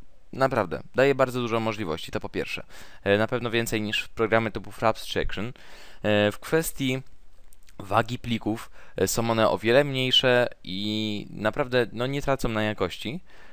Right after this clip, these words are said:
Można od razu ustawić takie rzeczy jak kamera, obrazek czy właśnie ramka do kamery, dzięki czemu potem tracimy mniej czasu, w, w cudzysłowie oczywiście, tracimy mniej czasu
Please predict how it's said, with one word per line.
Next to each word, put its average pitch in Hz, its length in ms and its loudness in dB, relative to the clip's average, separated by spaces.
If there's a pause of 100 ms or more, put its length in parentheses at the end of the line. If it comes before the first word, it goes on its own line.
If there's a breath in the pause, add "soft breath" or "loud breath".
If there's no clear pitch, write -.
(120)
Można 147 420 0
od 127 140 0
razu 139 300 4
ustawić 117 540 0
takie 131 240 -2
rzeczy 123 240 0
jak 117 220 2
kamera, 123 600 8
obrazek 117 880 4
czy 107 760 4
właśnie 101 280 -2
ramka 107 300 4
do 92 120 0
kamery, 92 460 0 (380 loud breath)
dzięki - 260 -6
czemu 123 640 -2 (160)
potem 110 520 -2 (140)
tracimy 127 420 -2
mniej 131 280 -2
czasu, 110 440 -4
w, - 40 -10
w - 80 -10
cudzysłowie 110 520 2
oczywiście, 92 300 -4
tracimy 101 380 -2
mniej 104 200 -2
czasu 107 320 -4